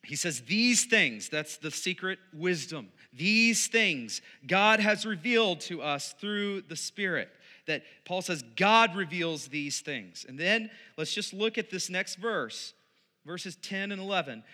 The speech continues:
"For the Spirit searches everything, even the depths of God. For who knows a person's thoughts except the spirit of that person which is in him?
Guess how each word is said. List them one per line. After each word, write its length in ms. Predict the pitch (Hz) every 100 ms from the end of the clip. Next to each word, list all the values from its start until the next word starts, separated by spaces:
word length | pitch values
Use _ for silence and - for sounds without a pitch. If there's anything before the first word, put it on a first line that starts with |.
| - _
"For 120 | 175
the 80 | 160
Spirit 420 | - - 208 208
searches 480 | - - 202 196 156
everything, 540 | 214 254 262 202 208
even 180 | 196 190
the 80 | 180
depths 380 | 151 202 214 -
of 120 | 175
God. 320 | 185 165 120 - -
For 160 | 180 170
who 420 | 170 254 269 269
knows 480 | 233 226 220 226 -
a 140 | 175
person's 720 | 170 220 220 220 226 220 208 - _
thoughts 580 | - 214 190 151 - - -
except 640 | - 165 - - 214 208 175 - -
the 80 | 165
spirit 400 | - - 226 214
of 80 | 180
that 240 | 185 -
person 460 | - 185 170 170 147
which 180 | 156 151
is 100 | 139
in 180 | 151
him? 280 | 127 127 107